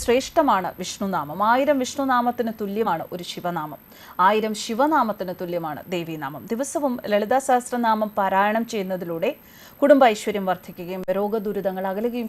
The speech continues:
ചെയ്യുമെന്നാണ് ഹിന്ദുവിൻ്റെ വിശ്വാസം. ജാതകദോഷവും ഗ്രഹപ്പിഴയും അലട്ടുകയില്ല. ഉത്തമ സന്താന സൗഭാഗ്യത്തിനും സന്താന പുരോഗതിക്കും വൈധവ്യ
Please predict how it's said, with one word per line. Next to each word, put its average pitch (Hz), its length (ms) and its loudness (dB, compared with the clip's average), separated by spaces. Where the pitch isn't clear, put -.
ചെയ്യുമെന്നാണ് 220 560 -6
ഹിന്ദുവിൻ്റെ 196 480 -6
വിശ്വാസം. - 420 -10
ജാതകദോഷവും 302 800 6
ഗ്രഹപ്പിഴയും 233 600 -2
അലട്ടുകയില്ല. 185 600 -4
ഉത്തമ 220 240 -4
സന്താന 196 340 -4
സൗഭാഗ്യത്തിനും 190 800 -4
സന്താന 196 400 -4
പുരോഗതിക്കും 190 560 -6
വൈധവ്യ 220 480 2